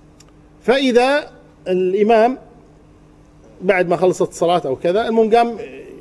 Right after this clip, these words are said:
يحدث الناس، فمن ضمن ما حدث الناس أنه قال: "ثم يؤتى بالصور فينفخ في الصور، وهذه النفخة، ثم يؤتى بالصور الثاني فينفخ فيه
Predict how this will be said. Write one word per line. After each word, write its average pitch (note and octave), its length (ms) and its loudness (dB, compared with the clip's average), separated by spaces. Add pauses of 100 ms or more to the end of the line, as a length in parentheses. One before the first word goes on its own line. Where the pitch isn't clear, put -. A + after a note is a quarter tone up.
(480)
يحدث F#3+ 400 0
الناس، D3 320 -6 (540)
فمن A3+ 260 2
ضمن C#4+ 240 4
ما B3+ 100 4
حدث A3 380 0
الناس A3+ 480 0
أنه A3+ 280 2
قال: A3 400 0 (560)
"ثم A#3 220 2
يؤتى A#3 380 2
بالصور G#3+ 480 0 (240)
فينفخ A3+ 420 2
في G3 80 -8
الصور، A#3+ 460 0 (560)
وهذه A#3 340 2
النفخة، A#3+ 300 -2
ثم A#3+ 280 -2
يؤتى A#3 240 0
بالصور A#3 380 0
الثاني G#3+ 560 2 (520)
فينفخ A#3+ 460 2
فيه A3 360 0